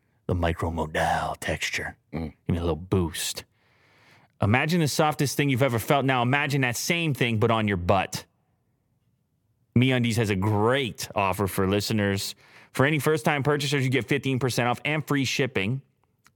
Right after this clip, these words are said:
Speaker 1: And MeUndies has a problem-free philosophy. If you're not satisfied with any product for any reason, they'll refund or exchange it. No questions asked. That's fifteen percent off your first order plus free shipping, hundred percent satisfaction guarantee. Go to meundies dot com slash Lou Later. That's meundies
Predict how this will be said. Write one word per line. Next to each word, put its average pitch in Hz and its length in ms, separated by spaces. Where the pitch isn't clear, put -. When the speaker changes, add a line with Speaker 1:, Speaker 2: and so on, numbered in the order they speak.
Speaker 1:
And 110 160
MeUndies 120 360
has 113 140
a 101 40
problem-free 107 520
philosophy. 110 500
If 104 80
you're 110 80
not 120 160
satisfied 139 400
with 117 80
any 127 140
product 123 360
for - 240
any 185 160
reason, 117 320
they'll 104 180
refund 120 360
or 113 160
exchange 117 420
it. - 220
No 101 80
questions 95 440
asked. 90 420
That's 107 160
fifteen 143 560
percent 127 260
off 120 140
your 123 60
first 120 280
order 113 140
plus 120 200
free 175 220
shipping, 110 360
hundred 139 260
percent 113 260
satisfaction 107 560
guarantee. 107 320
Go 107 120
to 104 60
meundies 120 600
dot 151 240
com 123 240
slash 110 380
Lou 170 200
Later. 117 260
That's 110 200
meundies 110 760